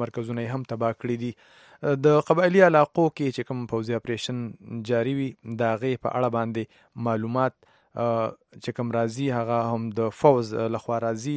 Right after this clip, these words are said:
د فوز د آی اس پی آر څانګه دغه معلومات خپروي، خو آزادې سرچینې بیا د هغې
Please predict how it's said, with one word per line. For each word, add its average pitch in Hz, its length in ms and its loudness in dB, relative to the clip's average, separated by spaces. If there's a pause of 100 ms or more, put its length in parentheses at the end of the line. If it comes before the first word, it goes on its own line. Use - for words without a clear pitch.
د 113 140 -8
فوز 120 260 0
د 110 140 -2
آی 113 140 -4
اس - 120 -14
پی 127 80 0
آر 120 160 0
څانګه 113 320 -4
دغه 113 160 -2
معلومات 117 380 -2 (320)
خپروي، 131 280 0 (120)
خو 139 120 2
آزادې 131 360 2
سرچینې 123 300 -8 (100)
بیا 120 120 0
د 113 80 -4
هغې 120 180 -2